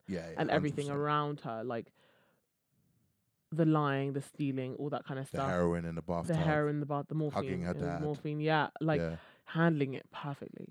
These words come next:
Speaker 1: Yeah.
Speaker 2: Right?
Speaker 1: Yeah. With a real, like,
Speaker 2: Real
Speaker 1: it's coated in melancholy.
Speaker 2: Even Dominic Fike's character,
Speaker 1: Yeah.
Speaker 2: when they're talking about why they get high, like,
Speaker 1: Yeah.
Speaker 2: I,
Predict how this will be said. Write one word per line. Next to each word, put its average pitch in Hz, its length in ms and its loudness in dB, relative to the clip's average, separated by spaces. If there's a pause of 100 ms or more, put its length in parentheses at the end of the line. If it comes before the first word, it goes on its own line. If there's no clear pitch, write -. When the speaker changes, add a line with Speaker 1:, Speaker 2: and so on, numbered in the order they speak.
Speaker 1:
Yeah. 87 260 -10 (160)
Speaker 2:
Right? 165 480 4
Speaker 1:
Yeah. 87 300 -6 (380)
With 92 160 0
a 90 100 4 (100)
real, 87 540 4 (640)
like, 190 140 4
Speaker 2:
Real 185 120 12
Speaker 1:
it's - 100 2
coated 113 520 6
in 95 100 2
melancholy. 95 520 2
Speaker 2:
Even 196 600 4 (120)
Dominic 175 380 0
Fike's - 420 0
character, 135 760 0 (220)
Speaker 1:
Yeah. 190 140 -14
Speaker 2:
when 160 120 8
they're 160 100 10
talking 156 220 4
about 139 200 6
why 139 300 8
they 139 140 6
get 131 140 2
high, 131 380 2
like, 127 220 4
Speaker 1:
Yeah. 85 540 10 (580)
Speaker 2:
I, 170 60 12